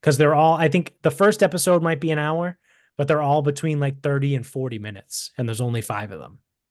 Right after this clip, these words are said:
So, um, and I will say the second episode is the worst one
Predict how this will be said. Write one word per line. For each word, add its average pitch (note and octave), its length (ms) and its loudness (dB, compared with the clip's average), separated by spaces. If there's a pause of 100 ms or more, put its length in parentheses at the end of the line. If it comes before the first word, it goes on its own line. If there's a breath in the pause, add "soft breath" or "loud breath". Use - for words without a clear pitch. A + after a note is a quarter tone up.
(800)
So, G2 440 -6 (1800)
um, B2 220 -2
and D#3 140 4
I D3+ 80 6
will D3+ 240 6
say C#3+ 220 4
the B2 100 -2
second C#3+ 340 0
episode C#3 460 0
is A#2+ 100 -6
the A#2 80 -10
worst A2 380 -12
one G#2+ 260 -14